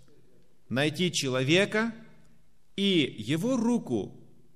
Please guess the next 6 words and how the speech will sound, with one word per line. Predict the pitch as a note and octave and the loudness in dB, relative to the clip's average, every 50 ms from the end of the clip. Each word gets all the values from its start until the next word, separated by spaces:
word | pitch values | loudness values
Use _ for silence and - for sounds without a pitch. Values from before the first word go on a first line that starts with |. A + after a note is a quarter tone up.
| - - - - - - - - - - - - - - - - - - - | -20 -20 -20 -20 -20 -20 -20 -20 -20 -20 -20 -20 -20 -20 -20 -20 -20 -20 -12
соединить | - - - C#3 C3+ C3 B2+ C3 B2 C3 C#3 C#3 C3+ | -8 -6 -4 -2 -2 -2 -2 -2 -2 0 0 -2 -4
с | - | -6
рукой | A#2+ A#2+ A#2 - A#2+ A#2 A2+ | -6 -8 -6 -6 -6 -6 -4
Господа. | A2 B2 A#2+ B2 - - - - - - - - - - - - - - - - - - - - - - - - - - | -4 -4 -4 -4 -4 -6 -6 -8 -14 -14 -16 -18 -20 -20 -20 -20 -20 -20 -20 -20 -20 -20 -20 -20 -20 -20 -20 -20 -14 -6
Наша | - A#2+ C#3+ D#3+ D#3+ - F#3 | -4 -2 -2 -2 -2 -4 -4
задача — | E3+ F#3+ F#3+ F3 F#3 F3+ E3 - - - - | -4 -4 -2 0 0 0 0 0 -4 -8 -10